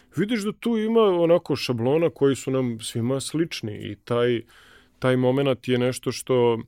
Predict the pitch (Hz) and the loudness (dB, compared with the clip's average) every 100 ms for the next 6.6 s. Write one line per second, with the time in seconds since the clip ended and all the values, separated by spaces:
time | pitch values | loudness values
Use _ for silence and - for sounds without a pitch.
0 | _ _ _ _ - 113 113 113 123 127 | _ _ _ _ -6 -2 -2 -2 -6 -10
1 | - - - - - 143 135 135 120 127 | -14 -14 -14 -10 0 2 2 0 -2 -6
2 | 147 143 131 135 131 127 127 113 - 113 | -8 -2 0 4 2 2 -2 -2 -6 -4
3 | 147 - 196 - 101 123 120 107 104 113 | -4 -4 -8 -8 -6 2 2 2 -2 -4
4 | 107 110 110 110 - 117 113 127 156 - | -4 -6 -6 -8 -8 -6 -4 -2 -4 -2
5 | 143 131 117 120 120 123 120 123 - 120 | 0 2 2 0 -4 -6 -6 -6 -2 0
6 | 117 117 117 - 113 107 | 0 -2 -4 -4 -2 -2